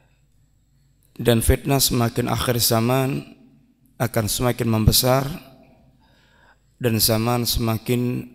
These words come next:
memburuk dengan semakin berkurangnya para ulama dengan dimatikannya oleh Allah Subhanahu wa taala.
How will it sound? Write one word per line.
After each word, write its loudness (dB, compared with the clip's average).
memburuk 0
dengan 0
semakin -2
berkurangnya 0
para 4
ulama 2
dengan 0
dimatikannya 0
oleh 0
Allah 0
Subhanahu 0
wa 2
taala. -2